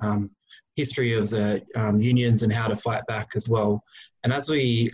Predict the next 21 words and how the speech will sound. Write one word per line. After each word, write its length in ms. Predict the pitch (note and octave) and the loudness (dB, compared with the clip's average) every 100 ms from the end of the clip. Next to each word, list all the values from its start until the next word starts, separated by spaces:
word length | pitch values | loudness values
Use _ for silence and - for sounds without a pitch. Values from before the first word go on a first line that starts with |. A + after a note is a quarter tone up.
| - | -2
kind 120 | C3 | -2
of 60 | |
think 160 | A#2+ D#3 | 0 0
about 300 | C3 A2+ - | 0 0 -2
that, 200 | A2 G#2+ C3+ | -2 -2 2
I 40 | |
want 140 | C#3 | 4
to 120 | D#3 C#3 | 4 4
move 240 | C3+ B2 | 4 4
into 640 | B2 B2 A#2 B2 A#2 A2 G#2+ | 6 4 4 4 4 4 2
talking 420 | - A#2+ A#2+ A2 | 0 2 4 4
about, 360 | G#2+ G#2+ G#2 G#2+ _ _ _ _ _ - - | 2 0 0 -2 _ _ _ _ _ -10 -6
I 40 | A#2+ | -2
guess, 180 | B2+ B2 | -2 0
the 80 | |
legacy 420 | A#2+ B2 A#2+ A#2+ A#2+ | 0 2 0 2 0
today 560 | B2 A#2 G#2 G#2+ A2 - | 2 0 0 0 0 0
and, 360 | A#2 G#2+ G#2 - - - - - | 2 2 2 -2 -16 -20 -12 0
you 80 | |
know, 120 | A#2+ G#2+ | 2 4
what 340 | A2+ A#2+ A#2+ | 2 2 -2